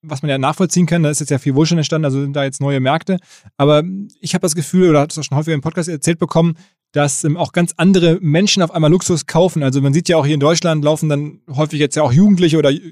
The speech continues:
sehr junge Leute mit Gucci und, und Prada rum, die jetzt eigentlich klassisch bislang das Geld dafür gar nicht hatten, eigentlich in den letzten, vor zehn Jahren, vor zwanzig Jahren wäre es nicht so gewesen.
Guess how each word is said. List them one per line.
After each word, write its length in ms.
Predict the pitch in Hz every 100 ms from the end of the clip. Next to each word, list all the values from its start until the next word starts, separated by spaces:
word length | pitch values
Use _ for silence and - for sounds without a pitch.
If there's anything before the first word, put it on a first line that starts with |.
| _ -
sehr 80 | 135
junge 180 | 160 185
Leute 280 | 165 170
mit 220 | 160 151 -
Gucci 360 | 185 - 180
und, 280 | 170 160 160
und 100 | 165
Prada 300 | - 165 180
rum, 260 | 160 165 165 - _ _ _ -
die 60 |
jetzt 260 | 175 165 -
eigentlich 460 | 165 185 180 165
klassisch 480 | - 175 170 170 - - _ _ -
bislang 220 | 151 160
das 160 | 160
Geld 160 | 156 165
dafür 220 | 160 147
gar 100 | 151
nicht 100 | 131
hatten, 160 | 180 135
eigentlich 200 | 123 127
in 60 |
den 20 | 131
letzten, 380 | - 131 151 151
vor 200 | 151 143
zehn 180 | 139
Jahren, 200 | 139 151
vor 80 | 131
zwanzig 220 | 131 147
Jahren 80 | 139
wäre 60 | 135
es 40 |
nicht 100 | 151
so 80 | 139
gewesen. 300 | 117 117 123